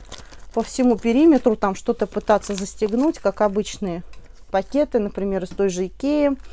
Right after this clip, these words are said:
А здесь все гораздо проще. У меня, кстати, есть пакеты из Икеи и пакеты от Фрэкенбок с такой же застежкой. Я вам скажу, что пакеты от Фрэкенбок я люблю гораздо больше, чем икеевские.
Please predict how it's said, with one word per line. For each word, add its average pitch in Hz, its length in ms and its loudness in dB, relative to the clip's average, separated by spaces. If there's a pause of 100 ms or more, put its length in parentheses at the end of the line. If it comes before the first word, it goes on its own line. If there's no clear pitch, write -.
(480)
А 226 160 -4
здесь 240 220 -4
все 233 180 -4
гораздо 190 380 0
проще. 175 420 -8
У 190 60 -10
меня, 214 240 -2
кстати, 220 340 -4
есть 220 220 -4
пакеты 208 420 0
из 202 100 -4
Икеи 269 520 0 (2000)
и 285 240 2
пакеты 247 640 2
от 226 160 0
Фрэкенбок 226 640 -2
с - 20 -16
такой 220 300 -2
же 175 100 -8
застежкой. 185 600 -6
Я 240 60 0
вам 285 100 -2
скажу, 220 280 -4
что 220 160 -6
пакеты 208 420 -2
от 190 100 -6
Фрэкенбок 202 720 -6 (140)
я 214 420 2 (540)
люблю 214 340 2
гораздо 214 420 4
больше, 185 440 2
чем 190 240 -4
икеевские. - 640 -10